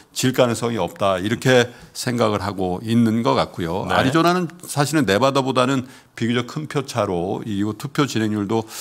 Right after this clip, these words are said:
Speaker 1: 에, 비교적 높기 때문에 아리조나 역시도,
Speaker 2: 네.
Speaker 1: 에, 이긴다. 이렇게
Speaker 2: 음.
Speaker 1: 봤을 때 이백칠십 표. 그래서 사실상의, 에, 바이든 후보가 대선 승리를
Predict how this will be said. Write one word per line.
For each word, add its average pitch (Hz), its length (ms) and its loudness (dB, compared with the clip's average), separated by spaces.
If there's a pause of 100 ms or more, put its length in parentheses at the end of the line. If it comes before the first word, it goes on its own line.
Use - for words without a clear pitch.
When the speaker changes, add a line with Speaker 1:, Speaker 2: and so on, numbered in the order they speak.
(280)
Speaker 1:
에, 98 220 -2
비교적 107 260 0
높기 87 360 -4
때문에 127 680 0
아리조나 131 640 2
역시도, 101 720 -2
Speaker 2:
네. 78 300 -4 (100)
Speaker 1:
에, 98 280 -4
이긴다. 95 640 2
이렇게 117 500 0 (320)
Speaker 2:
음. - 40 -18
Speaker 1:
봤을 107 480 0
때 143 360 0
이백칠십 110 500 -2
표. 92 180 -4
그래서 113 300 -2
사실상의, 143 1300 2 (100)
에, 110 220 -4
바이든 117 540 2
후보가 127 680 0 (260)
대선 110 300 0
승리를 135 680 0